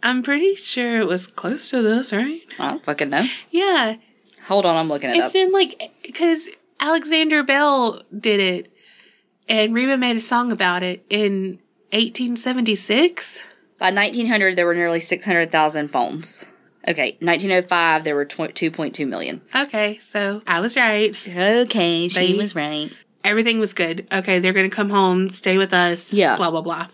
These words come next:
Speaker 1: The Moore family and the Stillinger girls walked three blocks,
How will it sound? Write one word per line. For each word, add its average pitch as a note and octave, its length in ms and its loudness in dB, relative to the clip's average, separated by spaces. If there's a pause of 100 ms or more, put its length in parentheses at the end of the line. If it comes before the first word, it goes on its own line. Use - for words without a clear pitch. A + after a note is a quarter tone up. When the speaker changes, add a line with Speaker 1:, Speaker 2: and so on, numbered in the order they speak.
(280)
Speaker 1:
The G3+ 880 0 (220)
Moore F#3+ 260 2
family G3+ 720 0
and F#3 120 2
the F#3 40 -2
Stillinger B3 480 0
girls F#3 440 0
walked G3 300 -2
three A#3 260 0
blocks, A3 640 0